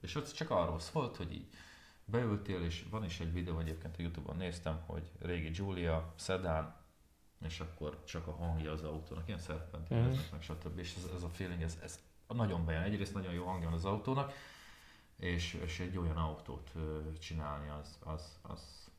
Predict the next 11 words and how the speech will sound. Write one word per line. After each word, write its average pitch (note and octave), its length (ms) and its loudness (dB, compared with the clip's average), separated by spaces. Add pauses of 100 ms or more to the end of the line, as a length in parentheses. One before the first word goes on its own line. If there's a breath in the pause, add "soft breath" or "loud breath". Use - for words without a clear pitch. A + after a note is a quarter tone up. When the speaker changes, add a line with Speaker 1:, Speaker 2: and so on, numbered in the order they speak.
(1300 soft breath)
Speaker 1:
az, D#2+ 320 -4
az E2 120 2
még E2 180 6
egy D#2+ 120 6
nagy D#2+ 260 6
vágy, A#2+ 280 6 (100)
aztán - 300 -4
majd E2 220 2 (140)
meglátjuk. D2 580 -2
Meg G#2+ 120 -2
hát G2 100 -4